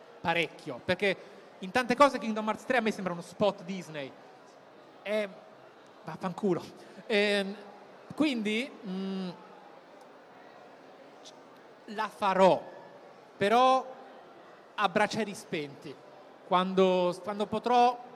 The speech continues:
farla pulita, con D L C completati, e sarà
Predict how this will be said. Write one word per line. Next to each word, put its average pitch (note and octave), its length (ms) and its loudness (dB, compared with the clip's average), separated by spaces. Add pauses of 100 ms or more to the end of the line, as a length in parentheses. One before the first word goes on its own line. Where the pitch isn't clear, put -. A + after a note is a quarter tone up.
farla A3+ 500 2
pulita, A#3 680 -4 (280)
con G3 160 -4
D F#3+ 100 -2
L F#3+ 100 2
C G3 160 -6
completati, A#3 840 -4
e B3 140 2
sarà B3 500 2